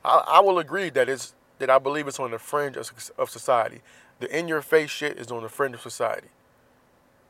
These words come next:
But that covert racism is very well, I think it's very well ingrained in certain demographics and certain people in certain areas that they have to keep it quiet, but not discontinue the practice of this way of thinking,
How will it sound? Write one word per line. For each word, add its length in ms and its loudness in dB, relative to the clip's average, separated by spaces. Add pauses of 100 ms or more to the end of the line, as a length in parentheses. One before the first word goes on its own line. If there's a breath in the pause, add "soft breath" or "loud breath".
But 140 -8
that 180 4
covert 440 4
racism 520 -2
is 120 -8
very 400 -2
well, 680 0 (800 soft breath)
I 60 -6
think 200 -10
it's 140 -14
very 260 0
well 280 6
ingrained 500 -4
in 140 -14 (340)
certain 400 -4
demographics 640 -4
and 100 -20
certain 260 -4
people 280 -16
in 80 -14
certain 240 -8
areas 380 -10 (340 soft breath)
that 160 -12
they 80 -2
have 120 -2
to 60 -18
keep 220 -14
it 80 -18
quiet, 400 6 (280 loud breath)
but 120 -10
not 320 2 (840)
discontinue 560 -12
the 100 -14
practice 420 -2
of 140 -8
this 80 -18
way 160 -8
of 80 -16
thinking, 300 -12